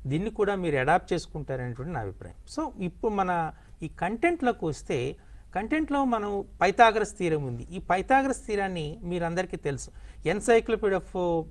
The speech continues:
Mathematics-లో మనం పోతే ఎన్కార్టాలో పోతే సుమారు నూట మూడు పద్ధతుల్లో మనకు పైథాగరస్ సిద్ధాంతాన్ని నిరూపించే విధానం ఉంది. దానికి డిజిటల్ సబ్-, టెక్నాలజీ సపోర్ట్ కూడా ఉంది. అంటే నేను క్లాస్ రూమ్లోకి ఇంతవరకు మనం,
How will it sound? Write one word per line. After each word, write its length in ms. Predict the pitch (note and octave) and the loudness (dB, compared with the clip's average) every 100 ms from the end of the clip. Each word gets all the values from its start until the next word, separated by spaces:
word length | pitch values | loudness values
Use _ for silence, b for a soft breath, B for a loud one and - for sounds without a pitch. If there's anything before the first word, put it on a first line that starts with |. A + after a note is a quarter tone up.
| - | -4
Mathematics-లో 560 | D#3 D#3+ F#3 E3+ - D#3 | -2 0 -2 -4 -4 -4
మనం 260 | C#3+ B2+ | -2 -6
పోతే 360 | A2+ D3+ D3+ A#2 | -4 -4 -4 -4
ఎన్కార్టాలో 640 | C3 F3+ G3 G3 G3 D#3+ | -4 6 8 8 6 0
పోతే 480 | C3+ C#3 - G#2+ D3+ b b b | -2 -6 -6 -6 -6 b b b
సుమారు 440 | - - A#3 C#4 B3+ | -10 0 6 6 4
నూట 440 | F#3 F#3+ A3 A3+ | 0 2 2 4
మూడు 360 | A#3 G#3+ G#3 F#3+ | 4 4 0 0
పద్ధతుల్లో 920 | - E3 E3 A#3 C4+ C4 B3+ C4+ - - - - - - - - - - | -2 0 2 2 2 4 6 6 4 -4 -18 -18 -16 -18 -18 -18 -16 -6
మనకు 440 | G3 F#3+ F#3 F#3 E3 | -2 -2 0 -2 2
పైథాగరస్ 540 | F3 G3 B3 A#3+ A#3 - | 2 6 6 6 0 -4
సిద్ధాంతాన్ని 580 | G3 F3 F3+ E3+ A#3+ F#3+ | -2 0 0 0 0 0
నిరూపించే 500 | A3 B3+ G#3 - E3 | 0 0 -2 -4 -4
విధానం 480 | D3+ C3+ C3+ C#3+ | -4 -2 -4 -4
ఉంది. 240 | A#2+ G2+ - - - | -8 -10 -14 -14 -6
దానికి 540 | C#3 G#3 B3+ A#3+ G3+ - b b b C3 | 0 0 0 -4 -6 -8 b b b -6
డిజిటల్ 480 | B2 D#3 - B3 | -2 0 4 4
సబ్-, 680 | A#3+ A#3+ G#3 G3+ F#3+ F#3+ F#3 F3+ - - | 4 -2 -2 -4 -4 -4 -8 -10 -14 -4
టెక్నాలజీ 440 | - - A3+ A3+ A#3 | -4 2 4 4 2
సపోర్ట్ 440 | G#3 F3+ G3+ G3 | -2 -2 0 0
కూడా 260 | - F#3 E3+ | -4 0 2
ఉంది. 220 | C3 A2+ | 0 -4
అంటే 240 | D3+ A#3 | -6 -2
నేను 200 | B3+ G3+ | 0 0
క్లాస్ 500 | F#3 D#3+ D3 G3+ - | -4 -4 0 0 0
రూమ్లోకి 500 | B3+ C4 B3+ A#3+ A#3 | 0 2 4 2 2
ఇంతవరకు 440 | G3+ F3 A3 A3+ A3+ | -4 2 2 2 0
మనం, 340 | G#3+ G#3 F#3+ | -4 -4 -4